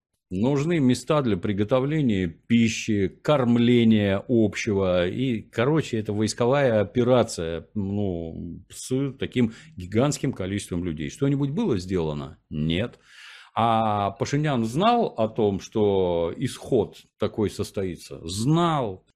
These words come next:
Вот обратите внимание, руководство этих непризнанных земель уже похватали, вот там гражданина Варданяна изловили.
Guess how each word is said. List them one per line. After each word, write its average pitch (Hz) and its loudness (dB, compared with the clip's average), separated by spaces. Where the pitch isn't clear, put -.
Вот 156 2
обратите 160 0
внимание, 107 2
руководство 92 0
этих 82 -2
непризнанных 95 0
земель 131 0
уже 95 0
похватали, 104 -2
вот 92 -6
там 85 -6
гражданина 92 -2
Варданяна 85 0
изловили. 104 0